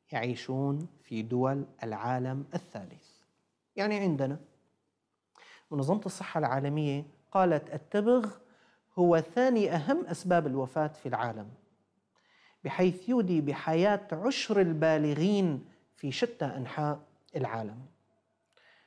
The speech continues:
وإذا استمرت أنماط التدخين على هذه الطريقة، فإن الوفيات ستزداد سنة بعد سنة. لذلك يا جماعة، لما نقول: "قاتل الإنسان التدخين"،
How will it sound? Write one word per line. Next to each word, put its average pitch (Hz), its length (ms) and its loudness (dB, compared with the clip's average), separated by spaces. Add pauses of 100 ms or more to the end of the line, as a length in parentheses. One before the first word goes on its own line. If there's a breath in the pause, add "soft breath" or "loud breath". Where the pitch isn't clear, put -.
(360 soft breath)
وإذا 165 280 2
استمرت 269 680 2
أنماط 220 440 2
التدخين 190 500 -2
على 156 180 0
هذه 214 320 2
الطريقة، 220 680 0 (480 soft breath)
فإن 165 720 0 (1500)
الوفيات 170 840 4 (180)
ستزداد 165 1300 0 (240 loud breath)
سنة 170 840 -2 (160)
بعد 135 640 -2
سنة. 98 300 -14 (1400 soft breath)
لذلك 240 380 2
يا 240 100 4
جماعة، 190 420 2
لما 175 260 4
نقول: 180 360 4
"قاتل 269 680 2
الإنسان 175 680 2
التدخين"، 180 800 -2